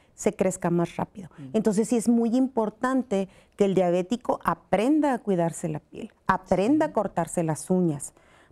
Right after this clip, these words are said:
Speaker 2: Sí, sí.
Speaker 1: porque hay mucho problema con esto de las uñas.
Speaker 2: Sí.
Speaker 1: No se saben cortar las uñas, se las cortan mal y entonces tienen, este, problemas de las uñas, infecciones, y es un ciclo vicioso, ¿no? Infección, azúcar alta,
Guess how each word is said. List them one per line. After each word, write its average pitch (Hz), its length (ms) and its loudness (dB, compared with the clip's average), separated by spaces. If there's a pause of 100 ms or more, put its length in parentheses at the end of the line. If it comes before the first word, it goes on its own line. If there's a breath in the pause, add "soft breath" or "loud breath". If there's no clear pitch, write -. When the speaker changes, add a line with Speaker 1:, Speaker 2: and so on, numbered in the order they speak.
Speaker 2:
Sí, - 140 -20
sí. - 60 -18
Speaker 1:
porque 285 800 0
hay 226 120 2
mucho 226 260 0
problema 233 480 0
con 208 280 0
esto 202 280 -2
de 220 100 0
las 175 260 -2
uñas. 233 440 0 (120)
Speaker 2:
Sí. 120 240 -16
Speaker 1:
No 226 80 2
se 285 120 2
saben 285 260 2
cortar 240 320 0
las 220 180 -2
uñas, 247 260 2
se 240 80 0
las 196 180 -2
cortan 220 420 0
mal 226 280 2
y 247 40 0
entonces 202 380 -2
tienen, 208 540 0 (400 soft breath)
este, 180 200 -2
problemas 185 500 2
de 180 80 0
las 180 140 2
uñas, 208 400 0
infecciones, 233 1160 -2 (240 soft breath)
y 214 80 0
es 202 80 0
un 220 120 2
ciclo 208 300 0
vicioso, 180 500 -2
¿no? 208 240 0 (260 loud breath)
Infección, 269 960 0
azúcar 175 500 -2
alta, 277 580 0